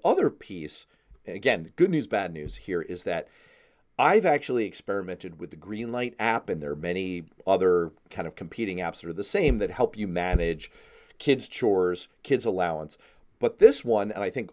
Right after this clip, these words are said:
many of them do, has the feature built in as part of your automatic transfer of funds to your kids for doing their allowance. You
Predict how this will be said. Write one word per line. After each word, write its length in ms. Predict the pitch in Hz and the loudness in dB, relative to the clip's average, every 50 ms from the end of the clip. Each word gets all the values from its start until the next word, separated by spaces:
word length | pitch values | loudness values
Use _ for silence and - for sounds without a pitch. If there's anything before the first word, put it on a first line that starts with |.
| _ - | _ -16
many 380 | 110 113 120 127 127 123 120 | -8 -2 0 0 2 2 2
of 120 | 117 - - | 0 -2 -2
them 160 | - 95 101 | -6 -14 -10
do, 440 | 95 147 175 160 110 92 87 90 - _ _ _ _ _ _ _ | -4 -2 0 0 0 0 -2 -4 -8 _ _ _ _ _ _ _
has 320 | - - 120 110 117 - | -8 -4 -2 -2 -2 -2
the 100 | - 113 | -4 -6
feature 560 | - - 123 131 135 - - 95 82 82 85 - _ _ _ _ _ _ - - _ | -6 -6 -8 -10 -10 -8 -6 -4 -4 -4 -6 -10 _ _ _ _ _ _ -20 -10 _
built 320 | - 131 135 147 147 147 | 6 6 6 6 6 2
in 360 | 135 135 123 90 73 73 73 71 - | -2 -4 -4 -4 -6 -10 -12 -10 -8
as 140 | 92 90 - | -8 -8 -8
part 380 | - - - 120 139 151 147 - | -8 -4 0 0 0 0 0 0
of 300 | 107 101 98 95 85 85 - | 0 0 2 0 -2 -4 -8
your 280 | 98 95 90 90 90 - - | -6 -2 -2 -2 -2 -2 -2
automatic 640 | 87 101 120 139 147 135 127 123 120 123 117 - - _ _ _ | -2 0 0 0 -2 -2 -2 -4 -4 -4 -8 -10 -16 _ _ _
transfer 880 | - - - 110 110 117 120 120 - - - - 90 85 80 82 85 - _ | -18 -10 -6 -4 -4 -2 -4 -4 -6 -10 -6 -4 -2 -2 -2 -2 -4 -6 _
of 220 | - 73 90 110 - | -6 -6 -6 -6 -8
funds 760 | - - - - 135 135 117 90 80 76 73 80 87 87 - _ _ _ _ - | -12 -14 -2 2 4 4 4 4 2 0 -4 -10 -12 -14 -16 _ _ _ _ -14
to 100 | - 95 | -10 -6
your 140 | 95 107 | -6 -6
kids 640 | 110 - - - 131 127 104 85 78 78 80 - - - _ _ _ _ | -6 -6 -4 2 6 6 6 6 4 0 -6 -12 -18 -20 _ _ _ _
for 280 | _ _ - 92 90 87 | _ _ -6 -4 -4 -4
doing 340 | - - 95 95 104 107 101 | -4 -6 -6 -4 -4 -4 -2
their 160 | 92 87 85 | -2 0 0
allowance. 680 | 85 85 98 127 170 175 110 85 78 82 - - - - _ _ _ _ _ _ _ _ | 0 0 0 2 2 2 2 0 -2 -4 -8 -12 -16 -16 _ _ _ _ _ _ _ _
You 300 | - 98 98 95 95 - | -16 -10 -8 -8 -8 -10